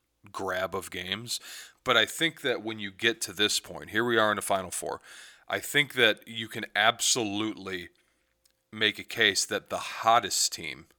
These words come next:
regardless of the best team, but the hottest team is the favorite. And I think the hottest team right now is Grand Rapids Christian. I think that they are, it took them a while to get going. They started the season in the Super twenty-five, fell out of it. They were losing games they probably shouldn't have lost.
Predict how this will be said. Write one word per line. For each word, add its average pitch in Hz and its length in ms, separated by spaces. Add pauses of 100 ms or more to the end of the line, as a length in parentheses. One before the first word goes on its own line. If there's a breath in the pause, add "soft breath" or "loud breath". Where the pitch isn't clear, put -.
regardless 110 600
of 98 120
the 90 80
best 110 400
team, 82 240
but - 140
the - 60
hottest 123 640
team - 300 (420)
is 104 160
the 92 80
favorite. - 460 (640 loud breath)
And 127 140
I 113 80
think - 380
the 113 100
hottest 156 600
team 120 380
right 92 220
now 90 240
is - 120
Grand 104 220
Rapids - 280
Christian. - 460 (640 soft breath)
I 107 80
think 160 360
that - 220
they 120 180
are, 92 380 (480)
it - 160
took - 240
them 147 140
a 131 60
while 123 280
to 123 80
get 107 200
going. 120 520
They 95 80
started 139 400
the 117 60
season 117 300
in 107 60
the 98 60
Super - 220
twenty-five, 92 420
fell 131 360
out 110 200
of 104 100
it. 104 140
They 92 80
were 90 80
losing 127 380
games 110 260
they 95 80
probably 113 300
shouldn't 123 220
have 113 80
lost. 95 360